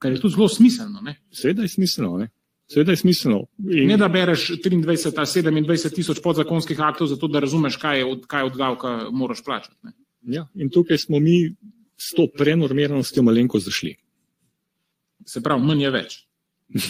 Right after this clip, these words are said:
Speaker 1: Manj je
Speaker 2: Ali
Speaker 1: več.
Speaker 2: pa, eh, z več predpisov, ki jih imamo, manj poberemo.
Speaker 1: Ja,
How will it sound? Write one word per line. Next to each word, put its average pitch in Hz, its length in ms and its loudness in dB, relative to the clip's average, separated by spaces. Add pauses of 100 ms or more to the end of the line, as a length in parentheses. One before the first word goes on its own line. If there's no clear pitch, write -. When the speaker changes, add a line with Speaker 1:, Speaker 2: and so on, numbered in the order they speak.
(1600)
Speaker 1:
Manj 165 280 2
je 156 60 2
Speaker 2:
Ali 117 140 0
Speaker 1:
več. 120 60 -2
Speaker 2:
pa, 143 100 2
eh, 156 340 2
z 127 140 4
več 156 220 0
predpisov, 160 500 2
ki 139 120 0
jih 147 120 2
imamo, 143 280 4
manj 151 180 2
poberemo. 131 480 2 (160)
Speaker 1:
Ja, - 160 0